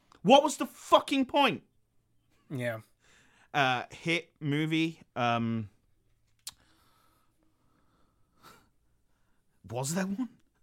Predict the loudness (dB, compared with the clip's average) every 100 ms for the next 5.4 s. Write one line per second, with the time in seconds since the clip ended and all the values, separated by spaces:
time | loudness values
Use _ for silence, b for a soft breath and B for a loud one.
0 | -16 -12 -4 0 6 6 6 4 2 0
1 | -4 -2 -4 -4 -4 -4 -2 -4 -2 -4
2 | -4 -6 -4 -6 -6 -8 -6 -8 -8 -10
3 | -8 -12 -10 -16 -12 -14 _ -12 -12 _
4 | B B B B B 2 2 2 -2 0
5 | 2 2 0 -4